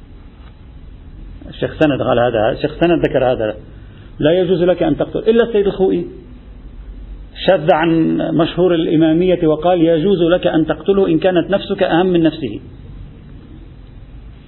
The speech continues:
هلا، هلا كيف نعرف أن نفسك أهم من نفسه؟ هذا بحث آخر مثلًا، هذا معايير أخرى مثلًا. لكن عمليًا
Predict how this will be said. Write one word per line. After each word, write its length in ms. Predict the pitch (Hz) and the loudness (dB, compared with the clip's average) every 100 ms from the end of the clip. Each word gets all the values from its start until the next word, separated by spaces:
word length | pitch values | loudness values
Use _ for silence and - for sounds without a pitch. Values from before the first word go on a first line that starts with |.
| - | -8
هلا، 380 | 139 143 - - | -4 -4 -4 0
هلا 200 | 156 165 | 0 0
كيف 220 | - 156 | 0 0
نعرف 240 | 160 151 156 | 2 0 0
أن 180 | 156 156 | 2 2
نفسك 300 | 151 160 - | 0 -2 -2
أهم 160 | 143 | 0
من 180 | 165 156 | 2 2
نفسه؟ 340 | 156 202 214 202 | 2 2 0 0
هذا 80 | |
بحث 240 | 196 175 196 | 0 0 0
آخر 380 | 190 156 123 117 | 0 0 0 0
مثلًا، 560 | 139 123 117 185 165 | 0 0 -2 -2 0
هذا 260 | 185 196 - | 2 2 0
معايير 560 | 160 165 190 214 202 208 | -2 2 2 2 2 0
أخرى 260 | 151 123 | 2 0
مثلًا. 360 | 127 117 113 110 - - - - - 143 | 0 -2 -4 -6 -12 -20 -20 -18 -2 2
لكن 280 | 156 208 233 233 | 2 2 0 0
عمليًا 380 | 175 180 180 220 | 0 2 2 0